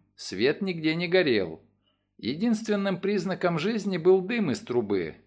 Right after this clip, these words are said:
клубы которого тут же уносило порывами ветра в беззвездное небо.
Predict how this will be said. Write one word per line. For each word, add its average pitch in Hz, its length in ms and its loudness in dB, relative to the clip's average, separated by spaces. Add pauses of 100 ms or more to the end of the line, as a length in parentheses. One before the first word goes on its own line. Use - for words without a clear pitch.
клубы 127 320 -2
которого 156 560 2
тут 147 200 -4
же 123 140 0
уносило 135 480 -2
порывами 131 520 2
ветра 165 600 2
в - 20 -18
беззвездное 131 840 0
небо. 82 560 -4